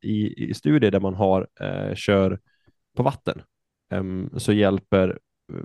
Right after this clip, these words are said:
B C A A till att man känner en, upplever, upplever en mindre mental trötthet,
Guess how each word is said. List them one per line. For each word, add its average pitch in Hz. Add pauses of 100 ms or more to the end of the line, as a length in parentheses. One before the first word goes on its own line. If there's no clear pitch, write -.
(120)
B 101
C -
A 101
A 107
till -
att 92
man 98
känner 95
en, 95
upplever, 98
upplever 95
en 95
mindre 101
mental 95
trötthet, -